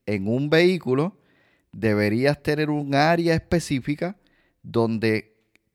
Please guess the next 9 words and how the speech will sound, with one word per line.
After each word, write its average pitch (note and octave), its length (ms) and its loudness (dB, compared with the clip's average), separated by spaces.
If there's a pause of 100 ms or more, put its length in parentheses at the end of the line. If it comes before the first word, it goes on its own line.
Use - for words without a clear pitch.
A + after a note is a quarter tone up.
transporte C3+ 920 0
los C#3 140 0
plaguicidas C#3+ 540 -2
que A#2+ 160 -2
vas A#2+ 180 2
a C#3 100 2
utilizar. B2+ 640 -2 (720)
Número C#3 480 2
dos, G2+ 180 0